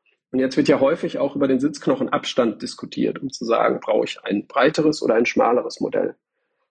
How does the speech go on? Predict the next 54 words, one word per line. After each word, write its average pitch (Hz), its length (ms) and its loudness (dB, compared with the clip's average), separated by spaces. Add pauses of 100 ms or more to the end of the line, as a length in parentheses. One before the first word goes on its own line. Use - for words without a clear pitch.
Aus - 160 -2
meiner 160 260 4
Sicht 170 220 -2
ist - 140 -10
der 135 80 0
Sitzknochenabstand 151 880 0
nur 165 200 4
entscheidend, 147 520 2
wenn 131 100 2
man 127 140 2
sehr 127 200 0
aufrecht 131 380 -4
auf - 140 -16
dem 117 140 -4
Sattel 139 280 -4
sitzt, - 340 -6
weil 117 120 2
das 127 220 2
gibt - 200 0
einem 135 240 6
die 123 100 0
Sicherheit, 135 520 2
dass - 160 -6
man 120 120 -4
wirklich 127 300 -4
mit 120 140 0
den 120 100 2
Sitzbeinhöckern 143 960 2 (100)
den 123 120 0
Sattel 123 240 0
belastet. 120 480 -2 (420)
Je 127 120 4
sportiver 170 640 2
ich 143 120 -4
auf 139 120 -2
dem 131 140 2
Rad 143 300 2
sitze, 190 480 -2
desto 151 220 -2
mehr 123 220 4
kippe - 240 0
ich - 80 -6
das 127 160 -2
Becken 135 300 2
notwendigerweise 131 840 2
nach 135 160 0
vorne, 127 320 0
um - 60 -4
überhaupt - 320 -4
an 123 80 2
den 120 100 2
Lenker 131 320 4
zu - 140 -8
kommen 135 340 2